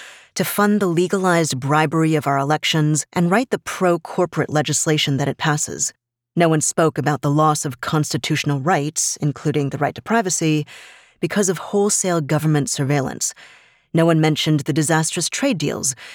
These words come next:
that have deindustrialized the country and impoverished the working class.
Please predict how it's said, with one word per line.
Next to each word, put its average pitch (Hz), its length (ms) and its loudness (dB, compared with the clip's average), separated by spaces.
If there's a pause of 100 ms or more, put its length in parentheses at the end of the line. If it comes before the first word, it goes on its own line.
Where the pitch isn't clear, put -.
(140)
that 147 100 0
have 143 200 -2
deindustrialized 151 1120 2
the 151 80 -4
country 143 540 0
and 147 200 -2
impoverished 143 680 -2
the - 80 -4
working 160 300 0
class. - 440 -6